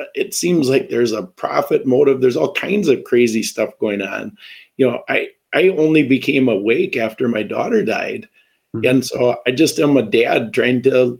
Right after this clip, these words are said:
Speaker 1: learn what the heck is going on. And I just see all this, this crazy stuff. I don't, it's, it's hard for me to, it's hard for me to discern who to trust.
Speaker 2: Yeah, it is. It's difficult, but I guess, you know, I would say,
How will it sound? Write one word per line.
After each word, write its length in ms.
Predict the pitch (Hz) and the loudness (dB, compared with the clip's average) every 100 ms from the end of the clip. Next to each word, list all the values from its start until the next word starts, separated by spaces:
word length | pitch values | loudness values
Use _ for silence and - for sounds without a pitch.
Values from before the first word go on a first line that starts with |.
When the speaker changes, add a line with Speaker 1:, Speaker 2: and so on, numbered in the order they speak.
| _ | _
Speaker 1:
learn 400 | 127 123 - 143 | -2 0 2 0
what 160 | 123 123 | -2 -4
the 100 | 123 | -4
heck 260 | - - | -4 -6
is 140 | 180 135 | -6 -2
going 300 | 131 151 139 | -2 0 0
on. 360 | 123 120 117 - _ - _ _ | -2 -4 -6 -10 _ -20 _ _
And 160 | 123 | -2
I 120 | 120 120 | 0 0
just 340 | 127 135 - | 2 2 2
see 280 | 156 139 - | 2 0 0
all 280 | - 147 156 | 0 2 4
this, 360 | 127 - - _ _ - | 2 0 -10 _ _ -6
this 220 | 113 - | -4 -4
crazy 560 | - - - 147 131 | -8 -2 2 4 2
stuff. 360 | 101 - - - | 2 -2 -4 -2
I 100 | 117 | -2
don't, 280 | 110 113 - _ _ - - - - | 0 -2 -4 _ _ -18 -16 -18 -14
it's, 420 | - 113 - - | -14 -6 -6 -4
it's 140 | - - | -10 -6
hard 320 | 107 123 - | 0 0 0
for 140 | - | -2
me 220 | 120 113 110 | 0 0 0
to, 340 | 135 110 95 - - - _ _ - - _ _ - | 0 0 -2 -12 -20 -20 _ _ -20 -20 _ _ -12
it's 240 | 381 113 | -6 -2
hard 180 | 139 151 | 0 0
for 120 | - | 2
me 140 | 135 131 | 4 4
to 100 | 123 | 2
discern 480 | 107 104 - 120 | 0 -4 0 0
who 160 | 104 117 | 2 0
to 100 | 95 | -2
trust. 480 | 92 98 98 - - - - _ _ _ | -6 -8 -8 -12 -18 -20 -20 _ _ _
Speaker 2:
Yeah, 240 | 135 135 127 | 0 2 2
it 100 | - | 2
is. 340 | 165 156 156 - | 2 2 -2 -10
It's 160 | 139 139 | -10 -4
difficult, 540 | - 165 165 147 139 | -2 -2 0 0 0
but 100 | 139 | 0
I 100 | 131 | 0
guess, 460 | 131 147 151 - - | 2 2 0 -4 -10
you 140 | 139 139 | -2 0
know, 160 | 131 | 2
I 100 | 123 | 2
would 160 | 135 131 | 2 2
say, 440 | 139 131 123 123 | 2 4 2 -2